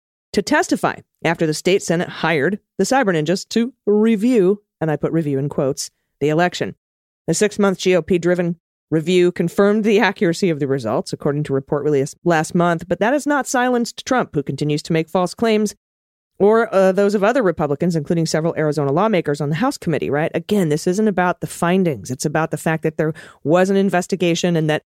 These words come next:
they still need to get this and they left this out and they haven't looked at that. It's just muddying the waters for the grift. The officials testified Thursday to the legitimacy of the results, with Biden defeating Trump by forty-five thousand votes in the county and winning the state and its eleven electoral votes by more than ten thousand votes.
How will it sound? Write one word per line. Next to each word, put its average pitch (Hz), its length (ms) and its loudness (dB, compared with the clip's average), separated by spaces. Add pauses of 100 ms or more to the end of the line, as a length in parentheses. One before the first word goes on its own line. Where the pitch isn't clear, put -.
(160)
they 175 120 0
still 226 340 4
need 226 220 0
to 220 60 0
get 233 240 0
this 254 260 0
and 160 260 0
they 151 260 -2
left 220 300 2
this 208 300 0
out 175 260 0
and 139 100 -6
they 135 80 -4
haven't 202 280 0
looked 202 180 -4
at - 140 -6
that. 160 240 0
It's - 100 -10
just - 180 -6
muddying 202 360 2
the 180 80 0
waters 180 320 -2
for - 80 -8
the 143 80 -2
grift. - 340 -6 (600)
The 196 120 4
officials 240 320 0
testified 208 480 0
Thursday 208 580 0
to 196 100 0
the 180 80 4
legitimacy 175 580 0
of 131 100 0
the 135 80 -2
results, 120 480 -4
with 156 160 -2
Biden 165 360 0
defeating 160 340 -2
Trump 156 240 -4
by 143 100 -2
forty-five 196 500 0
thousand 208 340 0
votes 185 500 -2
in 190 100 4
the 247 80 2
county 262 540 -2 (180)
and 196 140 2
winning 208 220 2
the 202 60 2
state 220 540 0
and 180 100 2
its 175 140 -2
eleven 160 300 0
electoral 151 400 -2
votes 151 200 -2
by 175 120 -2
more 147 180 -2
than 180 100 0
ten 95 160 -8
thousand 131 280 -4
votes. - 340 -6